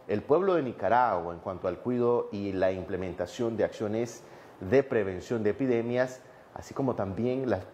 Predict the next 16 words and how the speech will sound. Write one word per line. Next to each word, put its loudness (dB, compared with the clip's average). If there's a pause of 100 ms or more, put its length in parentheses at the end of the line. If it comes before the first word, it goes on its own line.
las 2
autoridades 2 (340)
del 0
Ministerio 0
de 4
Salud 2
en 2
el 0
manejo 0
de 4
este -2
tipo -2
de 2
situaciones -4 (480)
de 2
emergencia -2